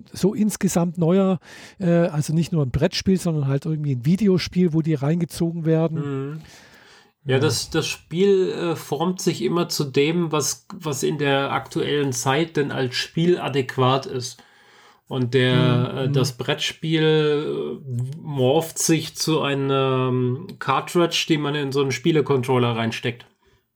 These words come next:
Speaker 1: Ja, aber das war dann ja auch schon etwas eine veraltete Spielekonsole.
Speaker 2: Naja.
Speaker 1: Also es war ja dann auch nicht mehr das mo-, modernste Teil. Ja, aber es war nett, nett, gell? Vor allem halt dann auch so die Idee, ja, okay, man hat drei Leben oder so etwas,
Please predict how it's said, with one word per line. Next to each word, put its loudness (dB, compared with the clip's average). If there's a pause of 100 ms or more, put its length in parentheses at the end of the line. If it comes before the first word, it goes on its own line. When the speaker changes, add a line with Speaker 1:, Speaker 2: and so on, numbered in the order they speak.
Speaker 1:
Ja, -2
aber -2
das -2
war 4
dann 4
ja 4
auch 4
schon 0
etwas -2
eine -2
veraltete -2
Spielekonsole. 0
Speaker 2:
Naja. 2
Speaker 1:
Also 0
es -6
war 2
ja 2
dann -2
auch -6 (460)
nicht -2
mehr 2
das -2
mo-, 0
modernste 2 (140)
Teil. 2 (1400)
Ja, -6 (220)
aber 0
es -2
war 2 (280)
nett, -2
nett, -2
gell? -2
Vor 0
allem 2
halt 2
dann 0
auch -2
so -2
die 2
Idee, 2
ja, 0
okay, 0
man 0
hat -2
drei 0
Leben 2
oder 0
so 0
etwas, -2